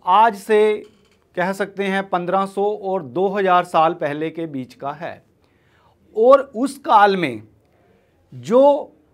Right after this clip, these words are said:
व्यापारी थे या जो व्यापार था, किस तरह से होता था, किस देश के साथ होता था और भारत में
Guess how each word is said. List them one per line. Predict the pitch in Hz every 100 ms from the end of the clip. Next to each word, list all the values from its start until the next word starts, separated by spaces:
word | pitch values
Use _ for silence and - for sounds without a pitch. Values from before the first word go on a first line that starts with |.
| 143
व्यापारी | 202 220 202 196 240
थे | 240 226 226 233 - _ -
या | 147 214
जो | 240
व्यापार | 240 196 185 160 180 220
था, | 202 196 202 202 _ _ -
किस | 247 -
तरह | 208 185 180
से | 185 214
होता | 185 196 202
था, | 196 202 202 202 _ _ _ _ _
किस | 208 240 - - _ -
देश | 135 180 196
के | - 226
साथ | 214 196 214
होता | 185 190 202
था | 196 196 202 - _ _ -
और | 208 185
भारत | 147 170 190 208
में | 208 196 202 196